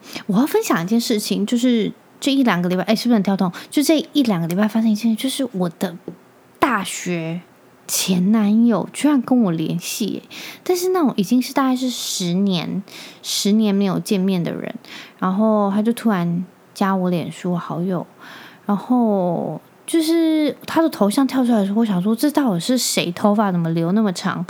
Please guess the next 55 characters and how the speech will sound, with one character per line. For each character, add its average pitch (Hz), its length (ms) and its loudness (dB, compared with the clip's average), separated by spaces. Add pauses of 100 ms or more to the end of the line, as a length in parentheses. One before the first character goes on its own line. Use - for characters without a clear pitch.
<laughs> - 120 -18
然 226 140 2
后， 233 440 4 (360)
哦， 269 100 4
原 262 220 4
来 320 160 2
是 320 120 0
他， 226 400 0 (400)
然 233 120 4
后 320 200 2 (1000)
我 208 140 4
就 240 180 0
真 254 200 2
的 240 420 0 (240)
我 233 100 2
就 285 140 2
开 262 260 0
始 226 180 0
回 180 300 0
想 190 320 0
起， - 280 -4
就 190 120 -2
是 190 160 -4
大 208 240 0
学 190 200 -6
那 185 180 0
段 185 160 0
轰 214 180 2
轰 208 300 2
烈 214 140 2
烈 190 160 0
的 - 160 -8
日 175 240 -4
子， - 280 -10 (440)
然 202 120 2
后 220 220 4
我 185 120 0
就 214 220 0 (140)
觉 220 140 0
得， 214 200 2 (240)
天 262 300 0
哪， 262 320 2
就 254 160 -2
是 - 220 -10
真 262 180 2
的 247 120 2
跟 233 240 2
我 185 120 0
现 214 320 0
在 208 200 0
身 185 280 -2
份 196 220 0
真 208 160 0
的 202 100 0
离 180 340 0